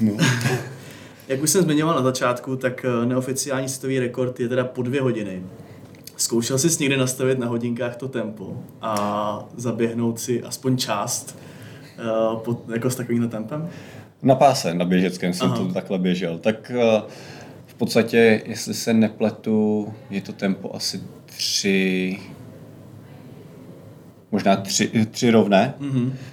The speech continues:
Speaker 1: Tak, eh, že jsem to právě takhle, takhle mám zaběhnutou patnáctistovku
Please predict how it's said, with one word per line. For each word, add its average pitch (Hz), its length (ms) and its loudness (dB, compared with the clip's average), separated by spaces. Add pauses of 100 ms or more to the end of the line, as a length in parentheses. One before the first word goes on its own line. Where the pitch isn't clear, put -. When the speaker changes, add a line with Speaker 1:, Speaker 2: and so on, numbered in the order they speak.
(120)
Speaker 1:
Tak, 110 200 4
eh, 117 240 8
že 110 120 0
jsem 107 180 2
to 104 60 -4
právě 104 300 4
takhle, 107 420 2 (140)
takhle 127 220 2
mám 127 120 6
zaběhnutou 117 500 2
patnáctistovku 92 920 -4